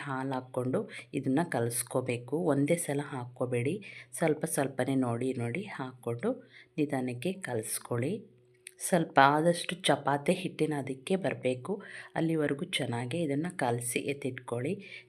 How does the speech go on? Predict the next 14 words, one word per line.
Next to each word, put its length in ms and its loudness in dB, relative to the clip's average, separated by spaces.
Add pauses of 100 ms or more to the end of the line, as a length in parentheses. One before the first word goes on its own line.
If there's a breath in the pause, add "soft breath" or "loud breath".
(120)
ನೋಡಿ 200 -4 (120)
ಇವಾಗ 180 -4 (160)
ಚೆನ್ನಾಗಿ 360 -4 (140)
ಕಲಸಿದ್ದೀನಿ. 720 -4 (500 loud breath)
ಒಂದು 240 4
ಐದು 220 2
ನಿಮಿಷ 200 -2 (140)
ಬಿಡ್ತಾಯಿದ್ದೀನಿ 680 -4 (100)
ನೆನೆಯೋಕ್ಕೆ. 540 -4 (840 soft breath)
ಇವಾಗ 480 4 (220)
ಸ್ಮಾಲ್ 460 6
ಸ್ಮಾಲ್ 340 6
ಉಂಡೆ 240 8 (120)
ತೊಗೊಂಡಿದ್ದೀನಿ 560 4